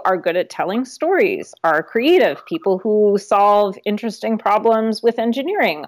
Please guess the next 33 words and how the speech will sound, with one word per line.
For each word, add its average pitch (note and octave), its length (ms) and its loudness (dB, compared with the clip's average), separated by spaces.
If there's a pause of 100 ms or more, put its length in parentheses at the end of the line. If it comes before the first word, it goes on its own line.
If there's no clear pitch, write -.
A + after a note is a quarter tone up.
are E3 260 4
creative. C#4 520 -2
Like, F3+ 200 -2
we A3+ 140 0
are G#3+ 200 4 (120)
all F3 600 2 (520)
creative E3+ 640 0 (160)
by D3+ 200 2
our D3+ 140 -2
nature. E3 580 -8
That's D3 240 -6
why F3+ 280 2
we F3 160 -2
are D#3+ 120 -4
human. F3 340 -8
It's - 180 -16
part F#3 200 -2
of E3 120 -4
what E3 300 -2
defines D3 520 -6
us. D#4 380 -2 (760)
Um, D#3+ 540 -4 (800)
and A3 160 -6
so, G#3 500 2 (360)
you A3+ 100 -4
know, F#3 200 -2
for A3+ 260 -2
me, B3 440 -2
I G3+ 200 2
love G3 540 0
to - 80 -20
give F3+ 320 -4
that, D#3+ 340 0